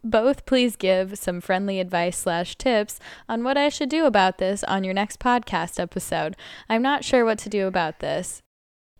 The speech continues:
Or, <laughs> "I'm not sure what to do. Is this a good way to extend our love to each other or take it to the next level? We've been together a total of twenty-two months, nearly.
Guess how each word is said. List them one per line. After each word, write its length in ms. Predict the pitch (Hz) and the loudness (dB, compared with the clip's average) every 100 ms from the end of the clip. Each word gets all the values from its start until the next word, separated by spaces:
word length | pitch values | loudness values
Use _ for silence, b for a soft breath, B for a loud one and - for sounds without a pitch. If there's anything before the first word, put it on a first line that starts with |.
| _ - | _ 0
Or, 220 | 214 185 - | 2 2 0
<laughs> 260 | 220 - | -6 -2
"I'm 80 | 226 | 2
not 220 | 240 240 | 4 4
sure 180 | - 285 | 0 -2
what 140 | 247 220 | -2 -4
to 100 | 220 | -4
do. 300 | 277 190 - | 0 0 -2
Is 140 | 214 208 | -4 -4
this 160 | 214 | 0
a 60 | 262 | 2
good 180 | 247 214 | 2 0
way 160 | 175 180 | -2 0
to 140 | 208 | -2
extend 400 | 196 - 170 180 | -4 -4 -4 0
our 140 | 202 185 | 0 0
love 380 | 160 175 196 - | 0 -2 -4 -6
to 140 | 220 | -2
each 220 | 220 214 | -2 2
other 340 | 233 247 254 - | 2 2 2 2
or 160 | 185 | 0
take 260 | - 185 214 | 0 -2 -2
it 100 | 208 | -6
to 80 | 208 | -6
the 120 | 190 | -2
next 260 | 175 185 175 | -2 0 0
level? 440 | 170 196 233 254 B B B B | 2 2 0 -2 B B B B
We've 140 | 226 | 2
been 180 | 220 240 | 4 4
together 380 | 302 262 226 220 | 4 4 4 2
a 60 | |
total 320 | 208 190 185 175 | 0 0 0 -2
of 140 | 175 | -4
twenty-two 540 | - 202 214 220 233 | -4 -2 -2 -2 -2
months, 440 | 214 165 - - - B B B | 0 -2 -4 -10 -14 B B B
nearly. 600 | 202 208 196 190 165 185 | 0 2 2 0 0 -4